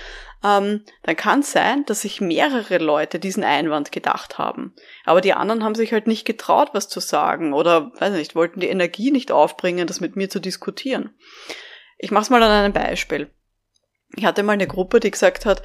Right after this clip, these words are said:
ähm, „Ja, unsere Abteilungsleiterin, die hat ständig neue Ideen und wir kommen mit dem Abarbeiten von den ganzen Projekten nicht hinterher und es ist so mühsam, mit ihr zu arbeiten und es ist so stressig.“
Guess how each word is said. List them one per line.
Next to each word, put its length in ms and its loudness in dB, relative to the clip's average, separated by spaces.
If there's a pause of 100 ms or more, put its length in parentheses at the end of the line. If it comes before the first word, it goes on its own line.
(440)
ähm, 340 0
„Ja, 380 4
unsere 580 4
Abteilungsleiterin, 1000 2
die 80 4
hat 100 0
ständig 460 2
neue 280 2
Ideen 540 0
und 100 -2
wir 80 2
kommen 240 -2
mit 140 -4
dem 80 -10
Abarbeiten 720 2
von 140 -6
den 80 -2
ganzen 260 -4
Projekten 540 0
nicht 180 -2
hinterher 680 2 (400)
und 120 0
es 100 -4
ist 140 0
so 100 4
mühsam, 440 4
mit 100 0
ihr 100 4
zu 140 0
arbeiten 380 4
und 100 -4
es 180 -8
ist 100 -10
so 80 -8
stressig.“ 640 -6